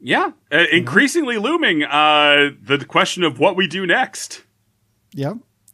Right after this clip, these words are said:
Speaker 2: Uh, it, and we've got, uh, some ideas, and we haven't spent significant time thinking about them.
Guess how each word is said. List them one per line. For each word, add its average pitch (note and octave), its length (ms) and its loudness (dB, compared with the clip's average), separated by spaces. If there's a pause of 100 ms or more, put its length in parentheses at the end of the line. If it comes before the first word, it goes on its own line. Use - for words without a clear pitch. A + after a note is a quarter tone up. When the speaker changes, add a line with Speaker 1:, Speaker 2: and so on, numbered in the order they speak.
(180)
Speaker 2:
Uh, B2+ 460 -10
it, C3+ 240 -6
and C#3+ 360 -4
we've C#3 260 0
got, C#3+ 340 -4 (300)
uh, C3 380 -6
some E3 240 0
ideas, D#3 420 2
and C#3 80 0
we C3 80 0
haven't D3+ 260 -2
spent D#3 460 -8
significant D3+ 500 -4
time B2+ 200 -12
thinking A#2+ 240 -12
about A#2 180 -12
them. G#3 160 -8